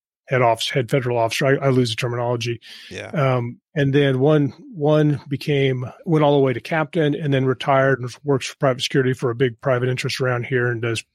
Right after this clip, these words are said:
Speaker 1: uh, personal security detail stuff. And the other guy, he retired after about ten years and started flying for law enforcement, doing, doing transports.
Speaker 2: Oh, okay.
Speaker 1: Uh, doing law enforcement transports and stuff like that. So they all
Speaker 2: Gotcha.
Speaker 1: did pretty interesting stuff. Yeah.
Speaker 2: Yeah.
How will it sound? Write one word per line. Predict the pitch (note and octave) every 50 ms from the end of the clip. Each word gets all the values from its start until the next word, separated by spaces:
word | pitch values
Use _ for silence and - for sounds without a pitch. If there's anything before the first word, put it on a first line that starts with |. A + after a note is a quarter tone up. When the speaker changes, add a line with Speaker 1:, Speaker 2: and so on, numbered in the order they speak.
| _ - A3
Speaker 1:
uh, | C#3 C3
personal | - - C#3 - - C#3
security | - - - C3+ B2+ C3 C3 B2
detail | - - C#3 C3
stuff. | - - - C#3 C3+ C3 - - - - - - _ _ -
And | C3+ C3
the | C3
other | C3 C3 B2
guy, | B2 C3 A#2+ A#2 B2
he | A2+ - C3+ C3 B2+ B2+ - _ _ F#3
retired | E3+ B2+ A#2 - - - C3 B2 B2+ B2 B2
after | A#2+ - - C3
about | A#2 A#2+ A#2+ -
ten | - - D3 C3+
years | C3 C3 C3 C3 A#2 A#2
and | A#2 -
started | - D3+ A#2+ A2
flying | - - D3 C3+ C3 C3+ B2+ A#2 A2
for | - - B2 A#2 A2 A2
law | A2+ A#2 A2+
enforcement, | A2 G#2+ - B2+ G#2 - - B2+ C3 A#2+ A2 A#2+ - _ -
doing, | D3+ D3 - - _
doing | - D3+ A#2+ A2
transports. | - - C#3+ C3+ C3 - - - B2+ A#2 A2+ - - - - - - _ _ _ -
Speaker 2:
Oh, | D3 C3+ G2+ A2
okay. | A#2 - A#2+
Speaker 1:
Uh, | A2+ A2+ A2+ G#2+
doing | C3 B2+ B2+
law | C3 C3 B2+
enforcement | - - C3+ - - C3
transports | - D3 C#3+ C#3 - - C#3 B2 G#2+ B2+
and | A#2+ -
stuff | - C#3+ B2 -
like | B2 A#2
that. | - C3+ B2 A#2+ -
So | - -
they | E3
all | F3+ F#3
Speaker 2:
Gotcha. | - D#3 E3 D3
Speaker 1:
did | B2 - _
pretty | - D#3 C#3+ C#3
interesting | C#3 C3 B2+ B2 B2 - _ - A2
stuff. | - - - C3+ C3 B2+ A2+ G#2+ -
Yeah. | C#3+ B2+ B2+ B2+
Speaker 2:
Yeah. | G3 B3+ C#4 A#3+ G#2+